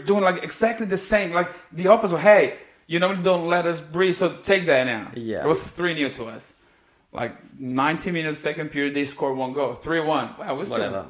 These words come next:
Speaker 1: yeah, cool. So we have, like, two goals in advantage. So then there's two ways f-, for you to deal with that pressure. "Hey, two nil to us. Come
Speaker 2: Yeah.
Speaker 1: on. We can beat them. We can win." However, if they score only one goal in the beginning,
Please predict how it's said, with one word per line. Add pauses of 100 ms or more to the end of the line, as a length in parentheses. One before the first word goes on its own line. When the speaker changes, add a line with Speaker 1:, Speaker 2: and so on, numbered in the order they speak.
Speaker 1:
yeah,
cool. (380)
So
we
have,
like,
two
goals
in
advantage. (220)
So
then (280)
there's
two
ways
f-, (140)
for
you
to
deal
with
that
pressure.
"Hey, (260)
two
nil
to
us.
Come
Speaker 2:
Yeah.
Speaker 1:
on. (300)
We
can
beat
them.
We
can
win." (1080)
However, (800)
if
they
score
only
one
goal
in
the
beginning,